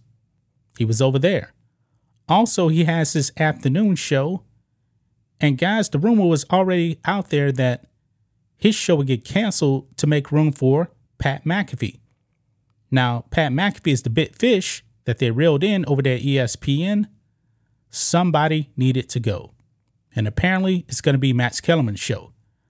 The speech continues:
However, guys, we got some new news here. And it seems like E S P N wants Max Kellerman gone.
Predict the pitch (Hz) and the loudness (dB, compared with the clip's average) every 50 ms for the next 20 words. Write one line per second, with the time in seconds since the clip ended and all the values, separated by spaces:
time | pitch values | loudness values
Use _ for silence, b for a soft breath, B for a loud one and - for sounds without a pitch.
0 | _ _ _ _ _ - - - 160 180 185 170 180 185 151 135 120 127 120 120 | _ _ _ _ _ -12 -6 -2 -2 0 0 0 0 0 0 -2 0 0 0 0
1 | 120 117 117 113 - - - _ _ _ _ _ _ _ 135 185 185 196 180 156 | -2 -2 -4 -4 -6 -6 -8 _ _ _ _ _ _ _ 0 0 2 2 2 0
2 | - - 139 135 139 147 135 139 151 160 151 135 - - 110 - - - _ _ | 0 0 0 2 2 2 4 4 4 4 2 2 0 -2 -4 -6 -10 -14 _ _
3 | _ _ _ _ _ _ _ _ _ _ _ _ _ - 143 147 190 202 - - | _ _ _ _ _ _ _ _ _ _ _ _ _ 0 2 2 2 2 2 2
4 | 196 185 165 139 - 131 131 - - 156 151 143 139 131 123 - - - - 127 | 2 2 2 2 2 0 0 0 -2 -2 0 2 2 2 0 -2 -4 -6 -6 -4
5 | 113 113 135 143 127 107 104 107 113 - _ _ _ _ _ _ _ _ _ _ | -2 0 0 0 0 0 -2 -4 -6 -10 _ _ _ _ _ _ _ _ _ _
6 | _ - 123 127 117 - - - 135 139 120 - - - - 139 123 107 98 98 | _ 0 0 2 2 0 0 0 2 0 0 -2 -2 0 0 0 2 0 -2 -4
7 | - 127 127 101 - - - | -2 -2 -2 -2 -4 -8 -14